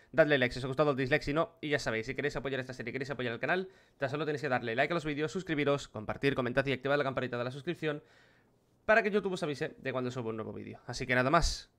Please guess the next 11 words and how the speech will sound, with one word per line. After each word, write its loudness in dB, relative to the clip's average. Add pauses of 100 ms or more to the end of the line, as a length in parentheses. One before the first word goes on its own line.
(120)
un -6
saludito -2
a -2
todos 2
y -2
nos 0
vemos -2 (160)
en -12
el -14
próximo -4
capítulo 2